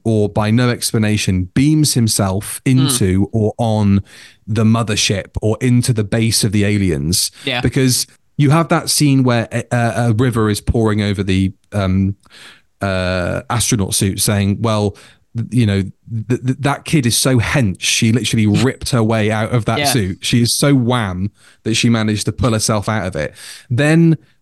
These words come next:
Speaker 1: the, the Doctor and Rory have their cucking conversation.
Speaker 2: <laughs>
Speaker 1: Um, actually, I, I will say, uh, we've obviously joked about it, but I think that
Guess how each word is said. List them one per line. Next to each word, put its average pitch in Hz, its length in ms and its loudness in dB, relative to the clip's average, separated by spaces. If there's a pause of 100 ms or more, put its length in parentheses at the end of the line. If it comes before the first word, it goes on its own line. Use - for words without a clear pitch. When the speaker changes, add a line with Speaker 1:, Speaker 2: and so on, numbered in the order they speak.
(320)
Speaker 1:
the, 131 240 0
the 120 180 -2
Doctor 120 380 -2
and 110 100 4
Rory 107 220 2
have 104 180 -2
their 98 120 -2
cucking 92 640 -2
conversation. 90 800 -2
Speaker 2:
<laughs> - 480 -6
Speaker 1:
Um, 113 300 -2
actually, 156 460 0 (300)
I, 135 100 -2
I - 60 -2
will 147 240 4
say, 120 480 0
uh, 127 160 0
we've 123 140 2 (100)
obviously 113 220 0
joked 113 260 -2
about 95 220 -2
it, 107 120 -6
but 110 240 -4 (280)
I 123 160 0
think 117 320 -4
that 110 260 -4